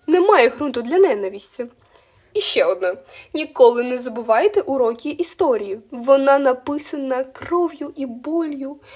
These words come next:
мільйонів людей. Нехай пам'ять про страждання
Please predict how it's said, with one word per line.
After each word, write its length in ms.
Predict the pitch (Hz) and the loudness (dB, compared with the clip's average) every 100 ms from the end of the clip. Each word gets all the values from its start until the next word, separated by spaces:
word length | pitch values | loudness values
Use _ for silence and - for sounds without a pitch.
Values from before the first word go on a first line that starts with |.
| - - _ | -20 -20 _
мільйонів 560 | 269 262 254 269 262 262 | -6 -4 -2 -2 -2 -4
людей. 480 | 262 226 196 220 - _ _ - - - | -6 -2 -2 -4 -14 _ _ -20 -20 -6
Нехай 320 | 330 - 480 - | -6 0 0 4
пам'ять 460 | 339 359 320 285 - | 2 4 0 -4 -6
про 160 | 277 | -6
страждання 840 | 277 285 294 269 349 359 320 262 | -4 -2 -2 2 4 4 4 2